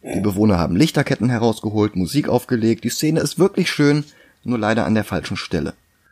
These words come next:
Diese an sich recht angenehme und auch wirklich ästhetisch fotografierte Verschnaufspause wäre völlig okay,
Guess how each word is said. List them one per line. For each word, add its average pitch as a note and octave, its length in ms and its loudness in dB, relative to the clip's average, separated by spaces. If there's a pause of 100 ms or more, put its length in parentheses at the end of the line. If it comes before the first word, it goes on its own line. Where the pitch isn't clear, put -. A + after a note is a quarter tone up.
(260)
Diese C3 380 2
an A#2 100 4
sich D3 260 2
recht B2+ 200 0
angenehme F2 500 4
und E2 140 2
auch G2+ 180 0
wirklich C#3 300 0
ästhetisch - 360 -2
fotografierte G2+ 580 -2
Verschnaufspause G2 760 -4
wäre G2+ 200 2
völlig - 460 -2
okay, B2+ 340 0